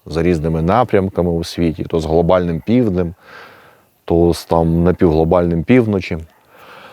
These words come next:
Але є люди, які працюють. У нас, от я послухав уважно: от у нас ображаються на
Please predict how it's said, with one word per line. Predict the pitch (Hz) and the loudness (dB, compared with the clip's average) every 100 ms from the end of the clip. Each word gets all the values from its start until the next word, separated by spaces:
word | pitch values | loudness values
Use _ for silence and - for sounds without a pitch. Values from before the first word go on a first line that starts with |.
| - - _ - | -20 -20 _ -6
Але | 82 95 123 160 175 - _ _ _ - 92 - - - - | 0 4 4 4 2 -6 _ _ _ -12 -12 -12 -20 -20 -6
є | 104 131 | 2 4
люди, | 147 123 | 4 4
які | 113 | 2
працюють. | 107 107 - 73 71 - - _ _ - | -2 -4 -6 -8 -10 -14 -20 _ _ -6
У | 104 | -2
нас, | 104 175 220 - - | 0 0 -2 -8 -8
от | 98 - | -8 -2
я | 101 147 | 2 2
послухав | 131 117 - 165 - 92 | 0 -4 2 0 2 0
уважно: | 95 110 82 69 - - _ _ _ - - _ _ _ _ - | 2 2 0 -6 -12 -16 _ _ _ -20 -20 _ _ _ _ -4
от | 190 | 0
у | |
нас | 117 156 | 2 2
ображаються | 120 110 107 120 127 110 98 98 | 2 2 2 4 4 2 0 -2
на | 98 95 92 | 0 0 -2